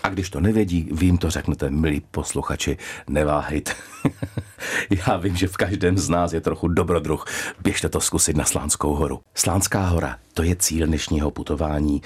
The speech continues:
V pořadu Tady to znám a provází nás horský vůdce Roman Kozelka. A mě by teď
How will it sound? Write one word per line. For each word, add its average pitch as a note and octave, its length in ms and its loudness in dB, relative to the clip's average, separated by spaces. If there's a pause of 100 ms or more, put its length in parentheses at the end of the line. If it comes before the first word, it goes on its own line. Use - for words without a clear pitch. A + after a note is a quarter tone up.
(140)
V - 100 -20
pořadu D2+ 320 0
Tady D2+ 220 0
to D2 140 -2
znám D2+ 400 0
a - 60 -6
provází D#2 540 -2
nás D#2 260 2
horský D#2 380 -2
vůdce C#2+ 240 -2
Roman D2 260 -2
Kozelka. C#2+ 600 -4
A - 80 -4
mě D#2+ 240 2
by C3 120 2
teď - 320 -4